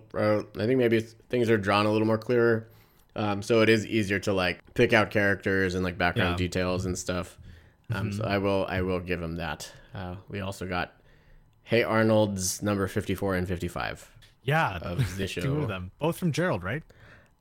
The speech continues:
Speaker 1: Uh, I think one from Gerald and maybe one from Helga. I gotta double check. Something along those lines.
Speaker 2: Hey, Alfred.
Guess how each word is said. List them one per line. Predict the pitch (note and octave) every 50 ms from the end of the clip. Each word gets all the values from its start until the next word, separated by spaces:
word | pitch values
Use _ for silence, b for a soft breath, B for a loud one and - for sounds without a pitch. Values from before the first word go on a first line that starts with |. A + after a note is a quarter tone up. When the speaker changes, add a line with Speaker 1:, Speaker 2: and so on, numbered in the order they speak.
| - -
Speaker 1:
Uh, | - F#2+ G2 G2 G2 G2+ G2+ G#2 G#2 G2+ G2+ G2+ G2
I | G2+
think | - C3+ B2
one | A#2 A#2+ B2
from | B2 B2+ A#2+ A2
Gerald | A2 A2+ A2+ A2+ A2+ A2+ A2
and | A2 G#2+ G#2+ G#2+
maybe | G#2 G#2 G#2 G2+ G#2 G2
one | F#2+ F#2+ F#2+ F#2+ G2+ G2+
from | G2+ - A2+ A2
Helga. | A2+ B2 B2 C#3 D#3 G3+ A3 B3 A#3 A3
I | - A#2
gotta | A2 G#2 G2 F#2+
double | F#2 F2 E2+ F2 F2
check. | E2+ - - - - - - - - _ _ _
Something | - - A2+ G#2 F#2+ F2+ - - F#2 E2+ E2+ E2+ E2+ - -
along | - F#2 F2+ F2+ E2 D2 D2+ D2 D#2
those | F2 F2+ F2 -
lines. | - A#1+ A#1 G1+ G1+ - - - - - - - - -
Speaker 2:
Hey, | A#2+ B2
Alfred. | A#2 A2+ A2+ G#2+ - - F2+ E2+ E2+